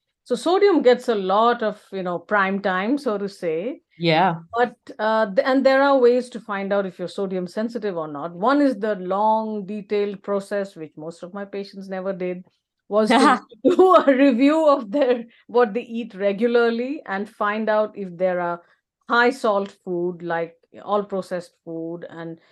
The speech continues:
Speaker 1: any packaged food actually has more salt. So you can check the sodium levels on the nutrition label and then, you know, stop them for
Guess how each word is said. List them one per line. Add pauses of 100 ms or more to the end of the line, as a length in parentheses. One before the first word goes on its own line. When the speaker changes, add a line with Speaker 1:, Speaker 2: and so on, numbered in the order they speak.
(240)
Speaker 1:
any
packaged
food
actually
has
more
salt.
So
you
can
check
the
sodium
levels
on
the (120)
nutrition
label (680)
and
then,
you
know,
stop
them
for